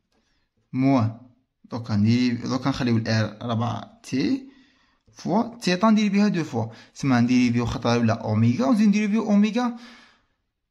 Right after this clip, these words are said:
اللي هي كونستون، سما حتمدنا صفر، النتيجة حتمدلنا ثمانية أوميغا ا تيتا. بالنسبة ل ا زد، ا زد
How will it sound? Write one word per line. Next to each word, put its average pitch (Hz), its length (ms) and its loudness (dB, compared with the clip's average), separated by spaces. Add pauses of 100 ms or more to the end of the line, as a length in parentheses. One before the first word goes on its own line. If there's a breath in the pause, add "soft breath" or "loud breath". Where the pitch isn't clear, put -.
(380)
اللي 185 220 4
هي 196 80 4
كونستون، 175 480 0
سما 226 180 0
حتمدنا 214 320 2
صفر، - 360 -8 (440)
النتيجة 127 360 -4
حتمدلنا 117 640 -2 (200)
ثمانية 143 680 -2
أوميغا 110 600 2 (1500)
ا 117 140 -6
تيتا. - 320 -10 (240)
بالنسبة 180 280 -2
ل - 100 -4
ا 117 140 2
زد، 143 520 -4 (280)
ا 123 160 -4
زد 113 500 -6